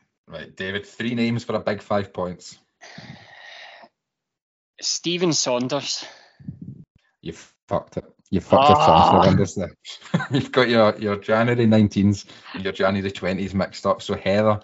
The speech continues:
Speaker 1: you take
Speaker 2: Ah.
Speaker 1: a five point lead, and we go to David. David, there are ten of these.
Speaker 2: Right.
Speaker 1: Clubs that Cammy Bell has played for.
Speaker 2: Oh no. Um,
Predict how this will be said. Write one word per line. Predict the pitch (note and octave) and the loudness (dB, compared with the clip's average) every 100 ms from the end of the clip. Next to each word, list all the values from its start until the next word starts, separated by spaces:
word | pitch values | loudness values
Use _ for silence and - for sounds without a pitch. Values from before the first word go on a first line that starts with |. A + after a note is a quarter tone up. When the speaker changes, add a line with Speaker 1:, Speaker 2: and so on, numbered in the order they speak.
| - D3+ | -12 -12
Speaker 1:
you | D3 C#3+ C#3+ C#3 | -6 -4 -2 2
take | C#3 | 2
Speaker 2:
Ah. | C#3 C#3+ | 2 -2
Speaker 1:
a | - | -4
five | - G2+ G2 - | 2 2 2 -2
point | G2+ G2 F2+ | -2 -2 -6
lead, | F#2+ - - _ _ _ _ - | -10 -12 -20 _ _ _ _ -16
and | F2+ F2+ | -12 -12
we | F#2+ | -8
go | G#2+ | -6
to | G2+ G2+ | -6 -12
David. | F#2+ F#2 F#2+ G2+ - - - - - - - - - _ | -10 -8 -8 -10 -14 -20 -20 -20 -20 -20 -20 -20 -20 _
David, | G#2+ G#2 G2+ | -2 0 0
there | G2 | -2
are | F#2 | -4
ten | - G2+ G#2+ | -4 -2 0
of | G#2 | 0
these. | G#2+ G2+ - - _ _ _ | 0 -2 -6 -16 _ _ _
Speaker 2:
Right. | A#2+ A2 B2 - - - - _ _ _ _ _ _ _ _ _ _ _ _ _ _ _ _ _ - | -10 -10 -12 -20 -20 -20 -20 _ _ _ _ _ _ _ _ _ _ _ _ _ _ _ _ _ -2
Speaker 1:
Clubs | A2+ G#2+ - | 0 2 0
that | - | -2
Cammy | - G#2 G2+ F2+ | 2 4 4 4
Bell | F2 F#2 | 2 2
has | G2 G2 | 0 -6
played | - G2+ F#2 | -10 -12 -12
for. | - F2+ - _ _ | -14 -14 -16 _ _
Speaker 2:
Oh | B2+ B2 | -12 -10
no. | A#2 A2 G#2 G#2 G#2+ - _ _ | -10 -12 -10 -10 -10 -14 _ _
Um, | B2+ B2 A#2 A#2 A#2 A#2 A#2 A2+ | -6 -2 0 -2 -4 -8 -10 -12